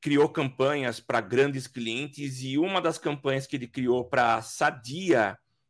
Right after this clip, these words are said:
ele pegou uma referência da infância dele e que é muito comum em famílias, é, mais simples,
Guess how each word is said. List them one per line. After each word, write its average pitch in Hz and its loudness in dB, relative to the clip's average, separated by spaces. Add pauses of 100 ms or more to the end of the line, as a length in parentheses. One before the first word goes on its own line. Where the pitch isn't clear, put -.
(140)
ele 110 0
pegou 180 4
uma 226 4
referência 220 0
da 190 0
infância 175 -2
dele 196 2
e 180 -4
que 202 0
é 196 2
muito 214 -4
comum 170 -2 (320)
em 139 -4
famílias, 143 2 (760)
é, 104 2
mais 151 2
simples, 160 -8